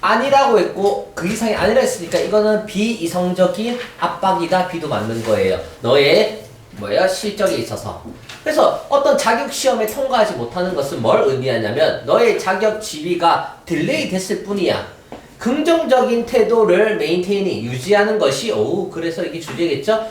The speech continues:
긍정적인 태도를 유지하는 것이 therefore, 그러므로 important, 중요하다. 만약 네가 열심히 하면 확인해라. 이 정신적으로 이것을 확인하고 믿어라. 너는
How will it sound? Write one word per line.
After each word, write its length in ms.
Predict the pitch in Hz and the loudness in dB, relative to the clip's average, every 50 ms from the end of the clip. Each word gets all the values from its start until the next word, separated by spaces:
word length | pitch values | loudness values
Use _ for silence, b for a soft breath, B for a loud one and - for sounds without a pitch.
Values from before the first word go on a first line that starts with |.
| B B | B B
긍정적인 800 | - - 156 175 185 185 196 180 175 170 170 151 151 151 156 156 | -10 -2 0 0 0 2 2 2 2 2 0 -2 -2 -2 -6 -6
태도를 340 | - 160 139 143 - 151 147 | -2 -2 -2 -2 -2 -4 -4
유지하는 440 | 127 113 104 - 139 127 139 139 - | -4 -4 0 2 2 2 2 2 -2
것이 240 | 127 - - 175 160 | -2 -2 -4 -4 0
therefore, 460 | 143 127 131 127 - 190 196 190 196 | 2 2 2 2 0 -2 -2 -2 -4
그러므로 420 | - 139 127 131 131 120 - 175 185 180 | -2 0 0 0 0 0 -2 -2 -2 -2
important, 680 | 120 117 117 - 139 123 - - - 113 113 151 147 143 | -4 -8 -6 -4 -4 -6 -4 -6 -8 -6 -4 -6 -6 -6
중요하다. 840 | - 120 107 104 113 120 123 - - 110 90 92 101 104 95 - B B B B B B B | -6 -6 -4 -2 -2 0 0 0 0 0 2 2 2 2 0 -2 B B B B B B B
만약 340 | - 214 240 262 285 277 - | 2 4 4 6 4 4 4
네가 400 | 185 165 151 180 175 170 180 165 | 2 2 4 4 4 6 6 6
열심히 380 | 165 185 - - - 311 269 220 | 6 4 4 2 -2 -4 -2 -2
하면 480 | 196 190 185 180 165 - - - - - - | 0 0 2 2 2 2 0 -4 -8 -8 -4
확인해라. 560 | 311 294 294 311 311 302 277 214 175 151 151 | -2 -2 -2 -2 -4 -4 -2 0 2 2 2
이 80 | 151 151 | 0 -2
정신적으로 580 | 151 143 135 - 202 214 - 196 - - 156 147 | -4 -6 -6 -6 -6 -6 -4 -4 -4 -2 -2 -4
이것을 320 | 151 170 170 - 170 - | -2 -2 -4 -4 -6 -6
확인하고 420 | 202 202 208 196 - - - 143 | -6 -4 -2 -2 -2 -2 -2 -2
믿어라. 580 | 117 110 120 - - - - - 139 139 - - | -4 -2 0 0 2 2 2 4 4 4 2 2
너는 420 | - 113 117 127 160 208 226 220 | -2 -4 -2 2 2 2 0 0